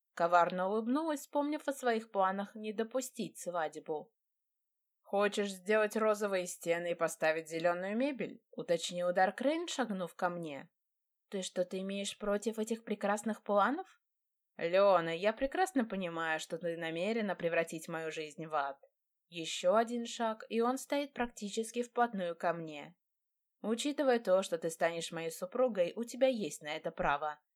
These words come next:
Можно даже сказать, что это твоя святая обязанность". Черные глаза полыхнули, обжигая мое лицо.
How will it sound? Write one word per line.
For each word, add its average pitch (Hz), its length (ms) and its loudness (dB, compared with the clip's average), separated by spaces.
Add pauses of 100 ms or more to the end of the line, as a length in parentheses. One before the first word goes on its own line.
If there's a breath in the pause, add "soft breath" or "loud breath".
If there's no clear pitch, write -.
(140)
Можно 165 400 0
даже 233 280 4
сказать, 240 420 0
что - 160 -4
это 165 140 -2
твоя 156 280 2
святая 139 560 -8
обязанность". 190 800 -4 (540)
Черные 180 440 4
глаза 180 360 6
полыхнули, 190 560 2
обжигая 160 560 -2
мое 165 180 -2
лицо. 160 540 -6